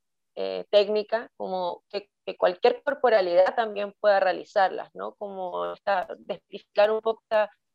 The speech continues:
sensación de que tenemos que ser cuerpos súper trabajados, súper fitness, sino que en realidad cualquier corporalidad pueda realizar técnicas que sean efectivas, que saquen las fortalezas,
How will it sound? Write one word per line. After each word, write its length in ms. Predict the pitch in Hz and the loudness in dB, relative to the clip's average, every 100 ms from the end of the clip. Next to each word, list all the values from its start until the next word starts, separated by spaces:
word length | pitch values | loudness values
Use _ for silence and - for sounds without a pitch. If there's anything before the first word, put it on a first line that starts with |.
| _ | _
sensación 600 | 202 190 202 196 226 214 214 | -8 -4 -2 -2 -2 -2 -4
de 100 | 208 | -4
que 140 | 208 | -6
tenemos 260 | 202 202 202 | -6 -10 -12
que 80 | 208 | -8
ser 200 | 202 - | -8 -4
cuerpos 380 | 208 202 202 - | -4 -4 -8 -4
súper 280 | 220 214 | 0 2
trabajados, 880 | - 208 202 202 208 202 196 196 190 | 4 4 4 4 4 6 8 6 4
súper 260 | - 202 202 | 0 -6 -6
fitness, 560 | - 190 - 185 180 - | -6 -8 -6 -6 -6 -6
sino 240 | 185 185 | -4 -2
que 220 | 196 185 - - - | 0 0 -2 -20 -4
en 80 | 190 | 2
realidad 320 | 190 190 185 | 4 4 6
cualquier 320 | 190 180 240 | 4 4 2
corporalidad 960 | 240 226 214 196 190 185 185 185 185 185 _ _ _ _ | 2 0 4 4 4 2 -2 -2 -6 -8 _ _ _ _
pueda 340 | 220 226 220 | 4 6 8
realizar 600 | 202 190 190 185 196 185 - | 6 2 0 -4 -2 -2 -2
técnicas 480 | 196 196 196 196 196 | -6 -6 -4 -4 -6
que 80 | - | -10
sean 280 | - 240 233 | -4 -2 0
efectivas, 760 | 226 208 - _ 196 190 185 185 - | -2 -6 -10 _ -8 -4 -4 -6 -10
que 200 | 185 185 | -8 -4
saquen 360 | 240 233 233 | -4 -2 -2
las 140 | 214 - | -4 -6
fortalezas, 720 | 220 - 196 196 - 196 | -10 -8 -6 -8 -6 -8